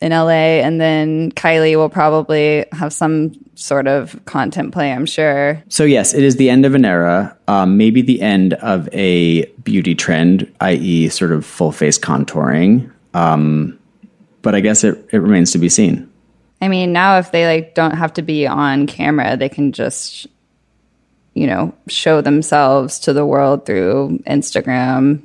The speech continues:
Speaker 1: be, like, highly edited photos always. I don't know. I, sometimes I wonder, 'cause I would, you know, see clips of the show and I'd be like, "Oh, this is how they look like in person."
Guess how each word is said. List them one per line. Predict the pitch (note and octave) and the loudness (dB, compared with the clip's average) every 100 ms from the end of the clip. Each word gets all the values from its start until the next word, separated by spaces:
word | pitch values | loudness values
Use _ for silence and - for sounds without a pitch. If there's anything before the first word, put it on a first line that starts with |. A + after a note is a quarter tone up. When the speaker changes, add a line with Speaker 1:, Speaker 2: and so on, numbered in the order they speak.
| - | -6
Speaker 1:
be, | D#3 | -2
like, | A#2 C3+ C3+ - - | 0 -2 -4 -16 -14
highly | D#3 C#3+ C#3 C3 | -2 0 2 0
edited | - - B2 B2 C#3+ - _ | -2 -2 -2 -2 -4 -10 _
photos | - C#3+ C#3 C3+ | -4 0 0 0
always. | D3 D#3+ C#3 B2 C#3+ - - _ _ _ _ _ _ | 2 2 2 0 -2 -4 -14 _ _ _ _ _ _
I | G#3 | 0
don't | A#3+ | 2
know. | A#3+ G3+ F3 | 4 4 2
I, | G3 F3+ | 2 2
sometimes | G#3+ A3 A#3 B3 | 0 0 2 2
I | A#3+ | 2
wonder, | G3+ F#3 F#3 D3 | 2 2 2 0
'cause | - A3 | -2 -2
I | G3+ | 0
would, | G3+ G3 - | 0 -4 -6
you | A#3 | -2
know, | F3+ | -2
see | F3+ G#3 | -4 -8
clips | - G3+ - | -4 -4 -4
of | F3 | -2
the | E3 | -2
show | - A#3 B3+ | 0 0 2
and | F#3 | 2
I'd | D#3+ D#3+ | 0 0
be | E3 | 0
like, | G3 | 2
"Oh, | F#4+ D3+ | 2 0
this | F#3 G#3 | -2 -6
is | |
how | F#3 F3+ | -4 -2
they | E3+ | 0
look | E3 | -2
like | E3+ D#3+ | -4 -6
in | C#3+ | -6
person." | C3+ - - D#2+ | -6 -8 -8 -10